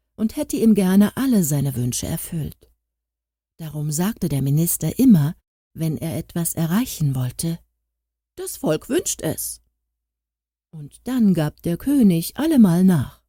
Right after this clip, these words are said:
Da kamen dann eigennützige Leute zum Minister und trugen ihm ihre Anliegen vor.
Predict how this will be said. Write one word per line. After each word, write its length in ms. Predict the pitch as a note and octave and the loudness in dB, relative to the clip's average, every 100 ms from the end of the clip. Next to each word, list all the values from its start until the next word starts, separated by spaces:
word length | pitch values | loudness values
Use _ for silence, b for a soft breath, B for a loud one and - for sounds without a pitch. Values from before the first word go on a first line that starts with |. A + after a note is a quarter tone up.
| _ _ _ _ _ _ _ _ | _ _ _ _ _ _ _ _
Da 100 | D4 | -16
kamen 460 | C#4 F#3 D3+ D#3 E3 | -10 -4 -2 0 0
dann 180 | E3+ - | 0 0
eigennützige 800 | B3+ C#4 F3 D3 - - C3+ | -2 0 0 -2 -4 -6 -4
Leute 380 | C3 B2 A#2+ A#2+ | -2 -2 -4 -8
zum 200 | - C3 | -6 -4
Minister 560 | C3 A#2+ G#2+ - F2+ - _ _ _ _ _ | -2 -2 -2 -6 -10 -12 _ _ _ _ _
und 220 | A3+ A#3 - | -8 -8 -6
trugen 340 | D4 C#4+ A3 | -6 -2 -2
ihm 340 | - F#3+ F#3 - | 2 2 4 2
ihre 300 | G3 G3+ - | 0 0 -4
Anliegen 500 | D4 G3 D3 - C3+ | -2 -2 -2 -4 -6
vor. 320 | - D2+ | -8 -12